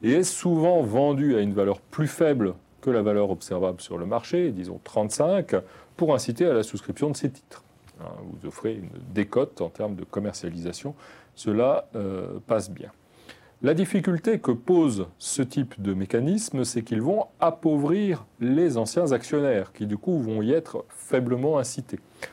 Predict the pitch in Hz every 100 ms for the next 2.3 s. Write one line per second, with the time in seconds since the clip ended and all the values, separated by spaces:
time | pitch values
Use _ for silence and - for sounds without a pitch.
0 | - - 98 101 147 - 202 - _ _
1 | _ _ - 117 156 190 120 110 110 120
2 | - 240